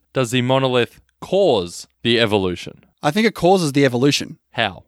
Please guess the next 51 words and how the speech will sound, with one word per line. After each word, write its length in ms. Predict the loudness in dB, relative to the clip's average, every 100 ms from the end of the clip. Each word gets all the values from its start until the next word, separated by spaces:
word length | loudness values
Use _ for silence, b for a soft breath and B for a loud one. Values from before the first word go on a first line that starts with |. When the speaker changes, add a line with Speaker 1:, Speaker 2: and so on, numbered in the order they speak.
| _
Speaker 2:
'Cause 200 | -4 -2
you 120 | 0
can 100 | -2
see 180 | 0 2
after 240 | 0 0 -2
that, 120 | 0
when 100 | 0
he's 180 | -2 -2
hanging 260 | -2 -2
around 180 | -2 -2
the 60 | 0
bones, 320 | 0 0 -2
he 60 |
starts 260 | -2 -2 -2
to 80 | -2
gradually, 500 | -2 -2 -2 -4 -2
like, 180 | -4 -6
pick 120 | -4
it 60 | -2
up 140 | -2
and, 180 | -4 -8
um, 200 | -10 -10
have 140 | -8 -6
a 20 |
little 160 | -6
tap, 400 | -4 -2 -2 -4 -14 b
and 100 | -6
then 120 | -2
he 40 | 0
Speaker 1:
Okay, 80 | 0
Speaker 2:
starts 160 | 2
to 60 | 2
Speaker 1:
okay. 60 |
Speaker 2:
get 60 | 0
more 100 | 0
aggressive 300 | 0 -2 0
Speaker 1:
Stop. 100 | 0
Speaker 2:
and 100 | 2
realize 260 | 2 2 2
what 120 | 0
it 60 |
Speaker 1:
I, 80 | 2
Speaker 2:
is. 160 | 0 -4 _ -4
Speaker 1:
I 140 | -2
know 260 | -2 -2 -2
that 220 | -4 -6 _
before, 560 | -8 -4 -2 0 -2 -4 _
no 200 | -2 0
bone, 400 | 2 0 -2 -6 -14 -4
monolith 400 | 0 2 0 -2
appears, 580 | 0 0 2 0 -6